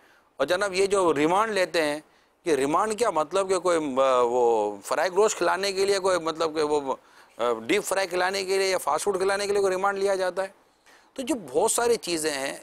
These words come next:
जो सज़ाएं हैं, डर ही तो हैं। और इस डर की वजह से दुनिया में बहुत सारे क्राइम नहीं हो रहे, लोग रुक रहे हैं। तो अब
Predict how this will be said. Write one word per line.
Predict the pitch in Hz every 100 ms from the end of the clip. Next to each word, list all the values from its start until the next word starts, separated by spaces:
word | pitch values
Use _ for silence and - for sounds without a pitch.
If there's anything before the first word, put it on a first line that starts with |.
| -
जो | 156
सज़ाएं | - 120 117 135 208 220
हैं, | 247
डर | 147 147
ही | 139 - 254
तो | - 135
हैं। | 95 92 _ _ _ _ _ -
और | 143 185
इस | 233 -
डर | 120 131 196
की | 208 233
वजह | 160 139 147
से | 147
दुनिया | 214 - 123 139 165
में | 185 233 117
बहुत | 117 160
सारे | - 165 202
क्राइम | - 117 120 165 220
नहीं | 139 120 170 214
हो | 170
रहे, | 117 92 - _ _ _ _ _ _ _ _ _
लोग | 151 175 -
रुक | 123 214
रहे | 175
हैं। | 101 - _ _ _ _ _
तो | 185 131 - _ _
अब | -